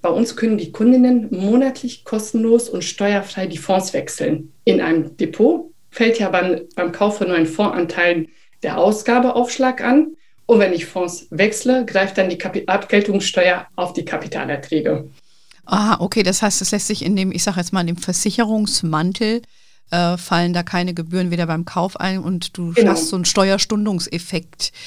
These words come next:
Speaker 1: Genau.
Speaker 2: äh, weil du die Abgeltungssteuer nicht, äh, bezahlen, also die Kapitalerträge nicht versteuern musst. Habe ich das korrekt, äh, gesagt?
Speaker 1: Genau.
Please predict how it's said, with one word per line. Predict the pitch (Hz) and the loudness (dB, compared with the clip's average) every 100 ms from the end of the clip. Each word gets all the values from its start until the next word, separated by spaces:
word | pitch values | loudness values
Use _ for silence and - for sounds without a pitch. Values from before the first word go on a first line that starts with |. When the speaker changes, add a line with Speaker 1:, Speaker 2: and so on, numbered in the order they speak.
| - | 4
Speaker 1:
Genau. | - - 156 | 4 4 0
Speaker 2:
äh, | 151 165 | 0 0
weil | 175 | 2
du | 185 | 2
die | 190 | 0
Abgeltungssteuer | 165 - 185 180 175 - 175 170 | -2 -2 -2 -2 -4 -4 -2 0
nicht, | 170 170 - - | -2 -4 -8 -12
äh, | - 170 | -6 -6
bezahlen, | 170 170 - 160 165 151 | -6 -4 -2 0 0 -2
also | 165 | -4
die | 165 | -4
Kapitalerträge | 185 175 175 175 165 170 175 170 | -4 -4 -2 0 0 -2 -4 -4
nicht | 165 - | -4 -4
versteuern | 170 226 156 - | -4 -2 -2 -6
musst. | - - | -6 -4
Habe | 175 | -2
ich | 175 | -2
das | 180 - - | -4 -8 -6
korrekt, | 170 165 - - - | -8 -6 -6 -8 -8
äh, | - | -10
gesagt? | - 170 - | -10 -6 -2
Speaker 1:
Genau. | 185 320 311 - | -2 -2 -4 -8